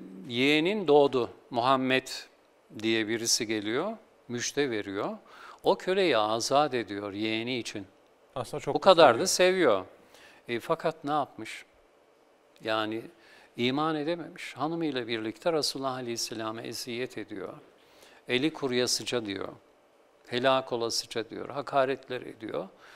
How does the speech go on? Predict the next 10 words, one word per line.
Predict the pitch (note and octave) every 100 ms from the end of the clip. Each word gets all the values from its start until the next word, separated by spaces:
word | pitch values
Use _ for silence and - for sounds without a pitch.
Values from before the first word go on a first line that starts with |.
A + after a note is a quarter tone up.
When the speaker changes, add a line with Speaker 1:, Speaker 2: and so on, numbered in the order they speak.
| - -
Speaker 1:
Cenab-ı | D#3 F3 F#3 E3
Hak | D3+ - -
en | D#3 F3
çok | D3+ C#3
sevdiği | - C#3 C3 C#3 C3
Resulünün | C3 - C3+ B2 A#2+ B2 F3
adına | D3+ A#2+ B2+ F#3+
cevap | - B2+ B2+ C#3 -
veriyor | G2+ F#2+ F#2+
ona. | G#2 G#2